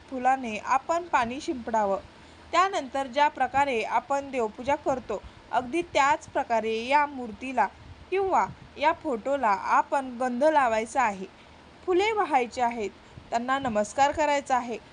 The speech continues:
धूप दीप म्हणजेच अगरबत्ती लावायची आहे, दिवा लावायचा आहे. अशा प्रकारे आपण दत्ताची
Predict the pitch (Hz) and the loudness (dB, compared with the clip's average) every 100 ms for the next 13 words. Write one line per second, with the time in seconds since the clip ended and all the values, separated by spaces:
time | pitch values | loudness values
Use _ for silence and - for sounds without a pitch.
0 | - - 214 349 427 302 311 254 - 247 | -20 -10 0 2 2 0 -2 -2 -8 -8
1 | 277 269 254 208 - - - 247 320 311 | -4 -2 -2 -4 -8 -8 -2 2 2 2
2 | 254 196 - 254 247 214 220 220 294 269 | -2 -2 -8 2 4 4 2 -2 -2 -2
3 | 254 - - - - 233 285 302 359 349 | -2 -8 -12 -20 -18 -8 2 4 6 6
4 | 311 294 302 285 269 254 - - - - | 6 4 2 2 2 -6 -10 -20 -10 -6
5 | 247 330 339 330 311 294 302 277 240 277 | -2 2 2 0 0 2 2 0 -2 0
6 | 285 262 233 - 285 330 330 269 | -2 0 -4 0 0 0 -2 -6